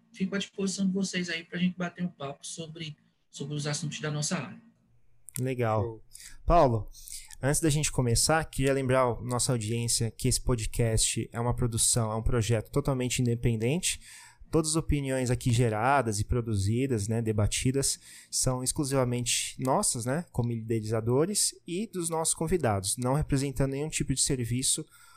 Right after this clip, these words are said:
Speaker 2: ou assessoria especializada. Paulo, antes da gente começar aqui,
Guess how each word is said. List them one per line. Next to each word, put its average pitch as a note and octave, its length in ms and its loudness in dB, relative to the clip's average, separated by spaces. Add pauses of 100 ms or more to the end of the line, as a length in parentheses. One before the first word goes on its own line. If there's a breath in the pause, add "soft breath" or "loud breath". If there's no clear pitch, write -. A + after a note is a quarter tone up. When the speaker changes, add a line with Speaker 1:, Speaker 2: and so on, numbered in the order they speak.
(140 loud breath)
Speaker 2:
ou C#3+ 160 2
assessoria C#3 400 0
especializada. C3 800 0 (1400 loud breath)
Paulo, C#3+ 400 4 (800 loud breath)
antes D3 180 2
da D3+ 60 -2
gente D3 180 0
começar C3 560 4
aqui, C#3 560 0